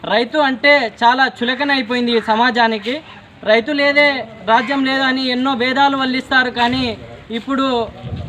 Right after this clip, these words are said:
ఆ రైతు ఒక బిచ్చగాని చేసే కార్యక్రమము ఈ గవర్నమెంట్ మొదలుపెట్టిందని మేము అంద-, ఎం-, ఎంఆర్ఓ గారి దగ్గరికి వస్తే కూడా నాదేం సంబంధం లేదు,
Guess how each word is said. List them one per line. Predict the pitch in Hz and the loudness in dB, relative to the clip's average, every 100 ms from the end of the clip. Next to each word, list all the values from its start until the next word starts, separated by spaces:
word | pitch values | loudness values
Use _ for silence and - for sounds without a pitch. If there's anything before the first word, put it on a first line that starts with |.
| - | -2
ఆ | 214 214 | 0 2
రైతు | 220 240 302 302 285 254 - - - 190 | 2 2 -2 -2 -2 -6 -10 -16 -12 -4
ఒక | 220 269 208 | 0 2 0
బిచ్చగాని | 180 190 302 302 311 294 | -4 -2 2 2 2 2
చేసే | 285 285 - | 0 0 2
కార్యక్రమము | 269 269 262 269 269 277 247 | 2 2 -2 -4 -2 -2 -4
ఈ | 220 | -2
గవర్నమెంట్ | 247 254 262 262 247 220 - - | -2 0 -2 -2 -2 -2 -4 -2
మొదలుపెట్టిందని | 226 254 254 240 240 233 233 233 196 190 | 0 0 0 -2 -2 -2 -2 -4 -8 -4
మేము | 220 247 233 175 - 147 - 147 202 | -2 0 0 -4 -12 -16 -16 -6 -2
అంద-, | 233 277 196 220 | 0 0 0 0
ఎం-, | 233 240 - 220 | 0 -4 -6 -2
ఎంఆర్ఓ | 247 285 285 294 277 | 2 4 4 0 2
గారి | 285 277 | 0 0
దగ్గరికి | 269 277 262 269 | -4 -6 -6 -6
వస్తే | 254 285 269 | -4 -2 0
కూడా | 269 269 233 233 | 2 2 2 0
నాదేం | 233 262 277 269 | 0 0 -4 -4
సంబంధం | 254 285 294 285 | 0 0 2 0
లేదు, | 269 277 | -2 -2